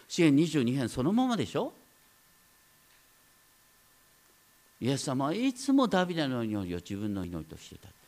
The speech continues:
ということは、私たちがこう詩編の祈りをね、一見、「え、こんなことを祈ってもいいの？」なんていうことが書いてあるんですけど、その祈りを自分の祈りとして、そこに私の気持ちが書いてあるって感じられるってことは、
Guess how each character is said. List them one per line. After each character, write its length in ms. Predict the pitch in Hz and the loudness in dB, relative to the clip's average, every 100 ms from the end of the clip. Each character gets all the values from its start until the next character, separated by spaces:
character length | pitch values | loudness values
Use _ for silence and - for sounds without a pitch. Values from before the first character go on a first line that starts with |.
| - - _ - | -20 -20 _ -2
と 80 | |
い 80 | 226 | 2
う 60 | 262 | 2
こ 140 | 247 | 2
と 120 | 240 | 2
は、 140 | 151 127 | 4 4
私 320 | 123 233 247 | 2 2 2
た 100 | 214 | 0
ち 160 | - 120 | -2 0
が 260 | 196 156 - - - | 2 2 -2 -18 -6
こ 120 | - | 0
う 60 | 160 | 0
詩 180 | 160 254 | 4 6
編 280 | 285 277 | 6 6
の 140 | 226 147 | 6 6
祈 280 | 143 196 185 | 6 4 4
り 60 | |
を 220 | 131 98 - - - | 4 2 -2 -12 -4
ね、 220 | 135 196 - - _ _ - | -2 -2 -8 -20 _ _ -2
一 120 | 160 | -2
見、 420 | - - 254 180 185 | 0 4 4 4 0
「え、 280 | 233 277 - | 0 -2 -6
こ 160 | 196 | -2
ん 40 | 214 | 2
な 120 | 240 | 2
こ 100 | 226 | 2
と 80 | 202 | 4
を 60 | |
祈 120 | 170 226 | 4 4
っ 80 | |
て 120 | 247 190 | 4 2
も 120 | 170 | 4
い 120 | 233 | 4
い 20 | |
の？」 180 | 220 208 | 4 2
な 100 | 135 | 2
ん 60 | 147 | -2
て 80 | 156 | -2
い 20 | |
う 40 | 143 | -4
こ 80 | |
と 80 | 147 | -4
が 140 | 127 117 | -4 0
書 120 | 185 | 0
い 60 | |
て 80 | 202 | 2
あ 40 | 160 | 2
る 40 | |
ん 40 | 127 | 0
で 60 | |
す 120 | 117 | -2
け 80 | - | -4
ど、 80 | 107 | -4
そ 160 | 143 208 | -2 0
の 120 | 247 | 2
祈 320 | 247 254 247 | 2 4 6
り 60 | 233 | 4
を 80 | |
自 180 | 165 156 | 4 2
分 160 | 180 226 | -2 -2
の 140 | 233 | -2
祈 220 | 226 240 | -2 -2
り 40 | 233 | 0
と 140 | 214 | -2
し 100 | 180 | -2
て、 220 | - 220 - - - | 0 0 0 -10 -18
そ 180 | - 190 | -4 0
こ 100 | 233 | 2
に 100 | 247 | 4
私 360 | 208 202 233 233 | 6 6 4 2
の 160 | 240 | -2
気 100 | - | 0
持 140 | 233 233 | -2 0
ち 100 | 233 | 0
が 160 | 214 | 0
書 140 | 226 254 | 2 2
い 80 | 262 | 4
て 80 | |
あ 100 | 247 | 4
る 100 | 254 | 4
っ 20 | 254 | 2
て 120 | 220 | -4
感 240 | - 220 | -2 -2
じ 120 | 226 | 0
ら 120 | 233 233 | 0 2
れ 60 | |
る 60 | 226 | 0
っ 40 | |
て 120 | 202 | -2
こ 120 | 190 190 | -8 -8
と 140 | 185 | -4
は、 220 | 190 185 | 0 0